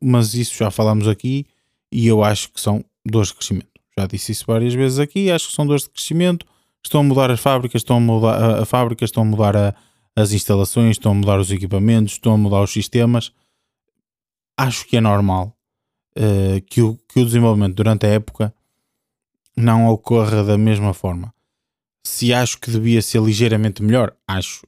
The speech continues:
Em todo o caso, eh, n-, não dou aqui a, a questão como morta, por assim dizer, como é óbvio. Acho que,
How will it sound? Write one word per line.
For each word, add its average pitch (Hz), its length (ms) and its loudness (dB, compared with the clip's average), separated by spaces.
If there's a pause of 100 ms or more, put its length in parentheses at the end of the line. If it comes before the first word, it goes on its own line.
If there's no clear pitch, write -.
Em 104 80 -6
todo 104 200 -2
o 104 40 -4
caso, 117 420 -2 (1160)
eh, - 240 -8
n-, 104 400 0
não 110 180 2
dou 110 220 2
aqui 110 920 -2
a, 120 40 -4
a 113 40 -4
questão 113 360 -2
como 117 520 0
morta, 113 400 -2
por 101 140 -6
assim 104 200 -2
dizer, 101 320 0
como - 180 -2
é 98 40 2
óbvio. 101 260 -2 (500)
Acho - 300 -6
que, 101 240 -10